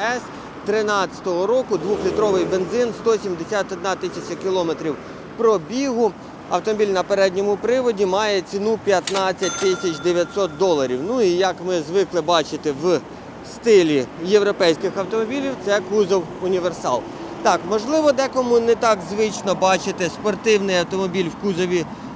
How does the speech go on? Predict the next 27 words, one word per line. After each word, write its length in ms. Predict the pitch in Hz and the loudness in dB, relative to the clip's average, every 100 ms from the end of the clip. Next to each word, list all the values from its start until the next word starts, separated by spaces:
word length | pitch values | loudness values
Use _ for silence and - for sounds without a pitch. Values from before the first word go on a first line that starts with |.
| - 190 | -8 0
універсал, 720 | 208 220 233 - 277 302 220 | 2 2 0 0 2 4 6
але 280 | 180 208 | 6 6
вони 280 | 175 196 196 | 4 0 0
є 300 | 180 180 147 170 | 0 2 2 0
і 80 | 180 | -4
такі, 380 | 190 - 269 277 | -4 -2 -4 -2
з 20 | |
такими 360 | 202 202 190 | -4 -2 -2
ковшоподібними 840 | 165 202 175 175 185 185 175 175 160 | 2 0 0 -4 -4 -6 -4 -2 0
крутющими 640 | 190 190 202 175 185 160 139 | 0 -2 -2 -4 -2 -2 -2
сидіннями 600 | 196 175 277 269 240 220 | -4 -2 -2 0 0 -2
в 40 | 202 | -2
передній 500 | 220 202 202 196 185 | -2 0 0 0 -2
частині, 520 | 196 - 202 190 170 - - - - | -4 -4 -2 -2 -4 -6 -10 -12 -2
в 40 | 160 | 4
задній 300 | 214 202 190 | 4 2 -4
частині 580 | 196 185 202 185 170 120 - | -4 -4 -2 0 -2 -4 -6
сидіння 420 | 196 190 185 170 | -2 0 0 0
більш 220 | 156 180 | 0 -2
звичайні, 580 | 165 190 185 247 285 262 | -2 -4 -2 0 0 2
але 280 | 180 170 240 | 2 2 2
тако-, 340 | 208 202 214 190 - - | 2 0 0 -6 -10 -2
також 360 | 196 196 214 147 | 2 4 2 2
виконані 560 | 190 202 185 190 185 160 131 - - - - - - - | 0 0 0 2 2 0 -6 -16 -16 -16 -16 -16 -14 -10
в 40 | 139 | -8
стилі 460 | - - 175 170 - - - 156 | 4 4 6 2 -4 -12 -6 2
В 200 | 170 | 2